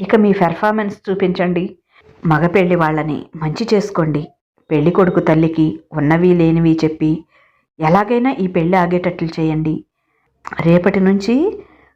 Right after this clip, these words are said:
మీ ఇంట్లో మీరు పని మనిషిలా చాకరీ చేసుకోవటం నేను చూడలేను.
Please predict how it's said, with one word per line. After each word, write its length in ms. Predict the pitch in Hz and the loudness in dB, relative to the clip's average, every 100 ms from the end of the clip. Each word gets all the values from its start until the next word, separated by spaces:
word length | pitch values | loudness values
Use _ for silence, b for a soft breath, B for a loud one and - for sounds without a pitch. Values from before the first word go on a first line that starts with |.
| _ | _
మీ 120 | 170 | 0
ఇంట్లో 580 | 165 175 180 190 180 - - _ | 4 4 4 2 2 -2 -12 _
మీరు 200 | 190 233 | -2 0
పని 240 | 233 190 190 | 0 0 0
మనిషిలా 400 | 247 247 247 240 | 0 -2 -2 -2
చాకరీ 420 | 233 180 180 233 240 | 0 -2 -2 -4 -2
చేసుకోవటం 520 | 220 - 196 196 196 | -2 0 0 2 0
నేను 120 | 180 | 0
చూడలేను. 720 | 165 160 175 220 190 151 - | 0 0 0 0 0 -2 -4